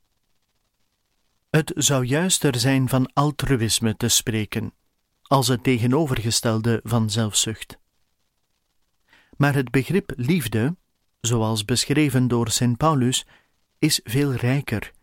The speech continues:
en vollediger. De hymne aan de liefde in de eerste brief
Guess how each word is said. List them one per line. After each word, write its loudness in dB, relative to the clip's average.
en 4
vollediger. -2
De 0
hymne 2
aan 2
de 2
liefde 0
in 2
de -2
eerste 0
brief -4